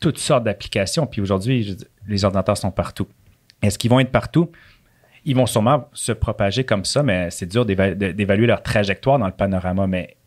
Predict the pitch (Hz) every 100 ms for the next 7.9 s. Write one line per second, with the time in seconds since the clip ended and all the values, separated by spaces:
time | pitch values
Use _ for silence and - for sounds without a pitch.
0 | - 101 95 92 104 110 110 110 - 98
1 | - 127 107 - 101 95 - - 101 95
2 | 92 92 113 147 104 98 - _ _ -
3 | 98 92 95 - 110 - 110 92 98 95
4 | 92 127 156 - - _ _ 117 117 113
5 | 110 - _ _ _ _ _ _ _ _
6 | _ _ _ _ _ - 127 - - 120
7 | 117 147 123 147 - - 107 117